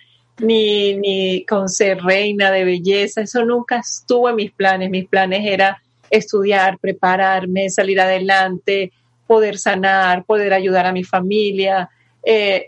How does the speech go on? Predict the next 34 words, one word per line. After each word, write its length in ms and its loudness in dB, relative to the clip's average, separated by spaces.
esos 220 -2
eran 180 0
mis 140 -4
planes. 520 -2
O 60 -4
sea, 160 0
en 160 -4
mis 200 -6
planes 380 0
no, 540 0
no 100 0
había 420 2
un 140 -6
concurso, 840 0
ni 120 0
había 280 0
ese 220 -4
tipo 300 -2
de 80 0
oportunidades. 680 -2
Ni 240 2
siquiera 960 0
había 440 2
el 80 0
hecho 300 0
de 220 2
que 260 -2
me, 240 -4
me 200 -4
fijaba 560 2
en 180 -4
mí 300 0
o 180 0
que 320 -2